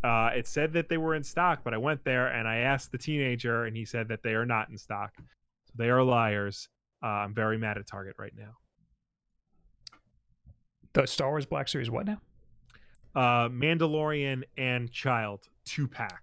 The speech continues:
Speaker 2: Oh.
Speaker 1: It's a Target exclusive. You know, the two figures everybody would want.
Speaker 2: <laughs>
Speaker 1: The most basic figures you
Speaker 2: That
Speaker 1: can
Speaker 2: is,
Speaker 1: have.
Speaker 2: that is very stupid.
Speaker 1: Yeah.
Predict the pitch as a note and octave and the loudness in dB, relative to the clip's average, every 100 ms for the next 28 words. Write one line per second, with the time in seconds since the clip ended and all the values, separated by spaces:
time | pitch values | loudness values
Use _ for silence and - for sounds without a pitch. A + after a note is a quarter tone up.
0 | - C3+ C3 D3 E3 E3 C#3+ B2 - - | -6 -4 -2 -2 -2 -2 -4 -6 -10 -14
1 | - - - - - - A#2+ - D3 C#3 | -16 -18 -20 -18 -12 -10 -10 2 6 6
2 | C#3 A#2+ - C3 A2+ G#2+ F#2+ _ _ _ | 2 -2 -2 -2 -2 -8 -16 _ _ _
3 | - E3 D3+ A#2 A2+ - - C3 - D3 | -2 2 2 0 -2 -10 -10 -6 -4 -2
4 | - D3+ C#3+ C3 A#2+ - _ _ - E3+ | 0 0 0 -2 -4 -10 _ _ -2 2
5 | D#3+ C3+ C3+ C3 B2 A#2 A2+ A2+ G#2 F#2 | 2 2 -2 -2 -2 -4 -8 -10 -12 -14
6 | - - _ _ - - - - C#3 C3+ | -20 -20 _ _ -2 -2 -4 -2 0 2
7 | A#2 A#2 - _ F#3 E3+ - C#3+ - D#3 | -2 -8 -16 _ 4 4 2 -6 -4 -4
8 | C3 A#2+ C#3+ C3+ C#3 B2+ A2 - - F3+ | -4 -2 2 4 2 0 -2 -4 -4 -2
9 | A2+ G#2 B2 - - - - G3 G3 - | -2 -2 -2 0 0 -2 -8 -8 -10 -12
10 | _ _ _ - - - | _ _ _ -20 -20 -14